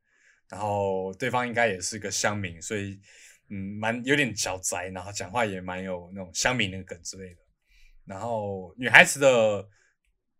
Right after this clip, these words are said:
呃，身份是一个网站设计师，然后应该做得还蛮成功的，月收-，年收入可能都有近百万或者是超过，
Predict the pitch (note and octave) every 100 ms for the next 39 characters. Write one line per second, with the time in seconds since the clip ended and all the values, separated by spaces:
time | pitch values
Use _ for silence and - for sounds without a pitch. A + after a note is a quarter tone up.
0 | _ A2 G#2 G2 F#2+ F#2 F2+ F2+ - E3
1 | D#3+ E3 D3 C3 A2+ G2 - C#3 - B2
2 | G#2 G2+ - F#2+ F2+ F2+ _ _ _ _
3 | - F2+ A2 G#2+ G2 F#2+ B2+ D#3 D3+ C3
4 | D3 F#2+ G2 G2+ - G2+ F#2+ G2+ F#2 G#2
5 | A#2+ C3+ A2 A#2 A2+ - - - - C#3
6 | C#3+ E3 D#3 - F#2+ F#2+ A#2 G2 F#2 F2
7 | E2 - D#3 A#2 F#2+ G2+ G2+ G#2 F#2 E2+
8 | - - F#2 F#2 F#2